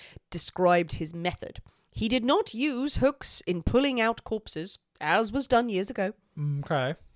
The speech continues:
Speaker 1: He only used hooks when a corpse was fastened in a coffin. So when someone had tried to nail it down. <laughs> Instead of digging down at the head of the grave, as was the former custom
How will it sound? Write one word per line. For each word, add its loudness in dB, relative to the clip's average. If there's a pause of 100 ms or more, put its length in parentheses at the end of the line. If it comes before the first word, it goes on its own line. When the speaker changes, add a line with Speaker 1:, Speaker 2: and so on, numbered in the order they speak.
(240)
Speaker 1:
He -2
only 4
used -2
hooks -4
when -2
a -6
corpse -4
was -6
fastened 0 (420)
in -8
a -10
coffin. -12 (180)
So -10
when -4
someone -4
had -8
tried -8
to -8
nail -8
it -14
down. -8 (300)
<laughs> -20
Instead 4
of -2
digging 0
down 4
at -4
the 0
head 0
of -2
the -6
grave, -8
as 0
was 0
the -8
former 0
custom -6